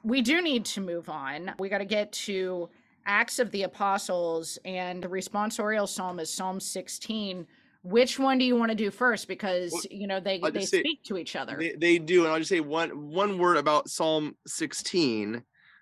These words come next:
Speaker 2: Um, "Lord, you will show us the path of life." And this is very beautiful when we're looking at the gospel reading, "The road to Emmaus,"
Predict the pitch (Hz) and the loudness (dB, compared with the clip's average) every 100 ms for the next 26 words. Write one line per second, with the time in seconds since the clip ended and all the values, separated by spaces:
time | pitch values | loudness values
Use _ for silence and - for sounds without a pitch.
0 | - 143 143 143 135 135 - 143 165 175 | -2 2 4 4 4 2 0 4 6 6
1 | 175 - - 151 156 156 - - 175 175 | 4 2 -6 0 4 4 2 2 4 4
2 | - 147 165 - - 135 - 165 147 151 | 2 2 2 -2 -10 -10 -8 -8 -6 -4
3 | 143 123 139 135 127 139 151 165 147 143 | -6 -2 -2 -2 -4 -6 -4 -6 -4 -4
4 | 123 139 139 135 123 123 120 127 147 127 | 0 -2 -2 -4 -6 -4 -4 -4 -4 -6
5 | 117 117 117 113 113 117 - 120 113 120 | -4 -4 -6 -6 -4 -4 -4 -4 -2 -2
6 | 123 143 147 _ _ _ _ - 117 123 | -4 -8 -10 _ _ _ _ -12 -4 -4
7 | 123 123 113 107 107 104 - | -4 -6 -8 -8 -10 -12 -16